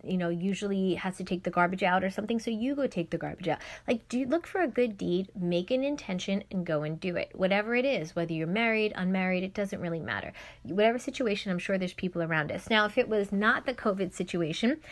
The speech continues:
I would tell you to go outside and do all types of charity work. I mean, you might still wanna go.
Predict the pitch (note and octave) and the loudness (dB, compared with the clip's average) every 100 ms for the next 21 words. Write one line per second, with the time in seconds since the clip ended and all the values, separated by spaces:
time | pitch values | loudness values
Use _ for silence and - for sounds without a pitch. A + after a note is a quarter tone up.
0 | - - F#3+ G#3+ A3 A3 A3 A3 G#3+ G#3+ | -16 0 4 4 2 0 2 2 2 2
1 | A3+ - A#3 C#4 A3+ - G#3 G3 F#3 A3 | -2 0 2 4 2 0 0 0 2 2
2 | A#3 - G3 G#3 G3 F#3 - G3 F#3+ - | 2 2 0 0 -2 -2 -4 -8 -8 -10
3 | - G3+ F#3+ F#3+ F#3 E3+ A2+ - - A3 | 0 2 2 2 0 0 0 0 2 4
4 | G#3+ A3 G3+ G3 A3+ - G#3+ G3+ F3+ F3 | 4 4 4 2 0 -4 0 0 0 -2
5 | - - | -2 -4